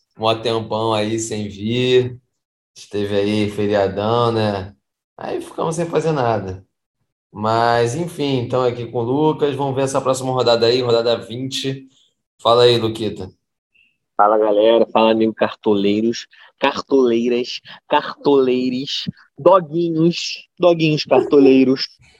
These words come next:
Speaker 2: É, então, eu queria gravar, né?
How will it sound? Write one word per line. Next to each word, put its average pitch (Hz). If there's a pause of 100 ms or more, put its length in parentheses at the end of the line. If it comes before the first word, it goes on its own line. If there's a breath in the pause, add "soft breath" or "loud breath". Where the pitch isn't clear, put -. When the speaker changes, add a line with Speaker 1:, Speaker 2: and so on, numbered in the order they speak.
(440 soft breath)
Speaker 2:
É, 120
então, 185
eu 185
queria 349
gravar, 247
né? 120